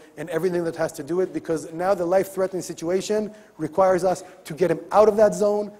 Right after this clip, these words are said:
and get the definitive care, 'cause if he's alive and somewhat handicapped, he's better than dead. Um, so we scoop and run, we do A B C,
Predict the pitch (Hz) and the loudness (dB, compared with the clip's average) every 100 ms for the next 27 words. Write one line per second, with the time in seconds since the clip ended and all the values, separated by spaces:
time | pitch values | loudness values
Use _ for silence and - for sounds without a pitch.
0 | - _ 151 147 175 156 143 202 202 208 | -20 _ -14 -6 -4 -2 -4 -2 0 -2
1 | 160 214 220 226 - - - _ - 143 | 0 2 4 2 -8 -20 -20 _ -10 -8
2 | 151 - 170 156 160 175 180 170 143 - | -8 -6 -4 -2 0 4 6 4 -2 -10
3 | - _ _ 139 147 - 170 160 175 185 | -20 _ _ -10 -8 -4 -2 -2 -2 -4
4 | 180 190 175 - - - 151 135 - - | -2 0 -2 -2 -20 -12 -12 -12 -20 -20
5 | _ _ 131 160 151 143 139 139 135 123 | _ _ 0 4 4 4 -2 -4 -4 -4
6 | 104 - _ _ - - _ 131 143 151 | -10 -20 _ _ -20 -20 _ 0 4 4
7 | 151 160 - - _ - 202 208 208 170 | 2 -6 -12 -20 _ -2 6 6 6 0
8 | 160 - 233 214 208 226 233 220 - - | -6 -4 -2 0 4 4 4 0 -8 -20
9 | - _ _ 151 151 190 180 170 165 226 | -20 _ _ -8 -4 0 0 0 -4 0
10 | 220 220 | 0 -2